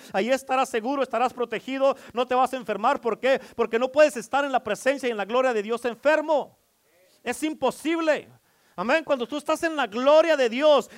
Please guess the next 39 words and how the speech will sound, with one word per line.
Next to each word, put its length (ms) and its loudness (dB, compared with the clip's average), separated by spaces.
nada 420 0
te 160 -6
puede 320 2
tocar, 600 -4
tongu-, 340 -2
ninguna 380 -4
enfermedad. 600 -2
No, 400 -2
no, 200 0
escucha, 520 -4
no 160 -2
hay 100 0
muerte, 460 2
no 80 -2
hay 80 0
enfermedad, 540 2
no 120 -4
hay 120 -2
nada 440 0
malo 400 0
de 80 0
esas 220 -6
cosas 320 -8
que 80 -16
existen 460 -8
en 80 -8
la 80 -8
gloria 260 -2
y 60 -2
la 100 -4
presencia 460 -8
de 100 -6
Dios. 420 -12
Es 200 -6
imposible. 540 -2
Si 100 -10
tú 100 -10
estás 240 -2
enfermo 720 2